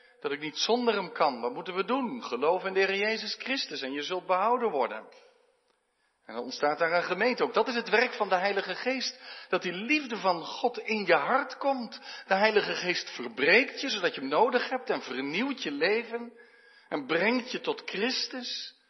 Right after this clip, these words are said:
En legt Gods liefde in je hart.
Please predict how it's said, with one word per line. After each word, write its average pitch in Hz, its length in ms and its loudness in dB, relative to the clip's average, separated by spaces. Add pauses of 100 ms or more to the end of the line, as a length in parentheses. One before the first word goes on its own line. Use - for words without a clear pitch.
(200)
En 131 100 -8
legt 156 220 4
Gods - 320 -2
liefde 233 440 -2
in 254 140 -2
je 233 140 4
hart. - 560 -8